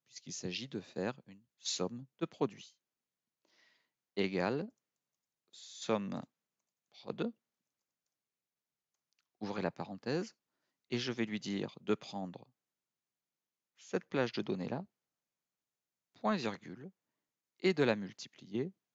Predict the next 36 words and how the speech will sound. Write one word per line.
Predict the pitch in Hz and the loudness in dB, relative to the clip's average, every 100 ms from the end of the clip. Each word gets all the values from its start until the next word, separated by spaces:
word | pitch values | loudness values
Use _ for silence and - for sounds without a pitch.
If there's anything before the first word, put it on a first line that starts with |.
| _ - | _ -2
par | 190 | 0
celle-ci. | - 151 - 131 - _ _ _ _ _ _ _ _ _ _ _ _ _ _ _ _ | 0 0 -2 -8 -12 _ _ _ _ _ _ _ _ _ _ _ _ _ _ _ _
Et | 202 | 0
c'est | - 131 | 4 6
fait. | - 196 _ _ _ _ _ _ _ _ - | 6 2 _ _ _ _ _ _ _ _ -4
Le | 101 | 0
résultat | 95 90 82 - 131 - - | 0 -2 -8 -2 0 0 -2
est | 92 | 0
de | 107 120 - | 0 -4 -2
quarante-trois | 120 98 - 120 | -4 -4 -10 -16
mille | 113 135 | -18 -16
cinq | - 98 | -16 -18
cent | 107 | -20
quatre-vingts | - - 110 110 - | -18 -18 -10 -10 -10
euros. | 113 - - _ _ _ _ _ _ | -16 -18 -20 _ _ _ _ _ _
C'est-à-dire | - - 101 113 | -8 0 2 2
qu'en | - 107 | 0 -4
prenant | - 110 | -4 -4
cette | 110 - 156 | -2 -2 0
plage-là | - 135 123 113 110 | 2 0 2 4 4
et | 104 | 2
en | 101 | -2
la | 98 | -2
multipliant | 98 - - 87 87 - | -6 -12 -20 -20 -20 -20
par | - - | -20 -20
celle-ci, | - - - 180 233 _ _ _ _ _ _ 113 | -10 -4 -2 -2 -6 _ _ _ _ _ _ -4
on | 110 | 0
lui | 107 | 0
dit | 107 | 2
de | 98 | 0
faire | - 87 87 - _ _ _ _ _ _ _ _ _ _ | 2 2 2 0 _ _ _ _ _ _ _ _ _ _
première | - 160 147 135 | -2 2 4 2
cellule | - 127 120 117 120 127 - | 0 -2 0 -2 -2 -12 -10
fois | - - | -4 -4
première | - - 165 | -4 -6 -6
cellule, | - - 170 180 | -6 -6 -2 -4